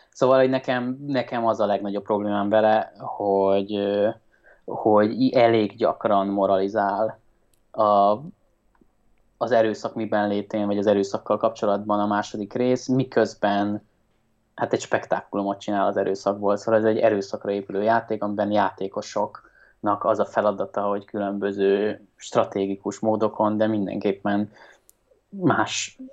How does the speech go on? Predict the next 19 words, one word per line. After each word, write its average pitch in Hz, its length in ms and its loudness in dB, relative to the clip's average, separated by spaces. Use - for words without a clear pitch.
emberek, - 680 2
kat-, - 240 -4
karakterek, 104 560 -2
stb. 98 440 -10
stb., 98 440 -10
ö, 98 520 4
fejét, - 680 -2
hogy 107 240 0
locsantsa 101 520 -4
szét, 101 300 -2
és - 100 -10
stb. - 340 -4
stb. 143 540 2
Ami 123 300 4
az 120 80 4
első 143 320 4
részben 113 540 -2
is 113 240 -8
volt 113 560 0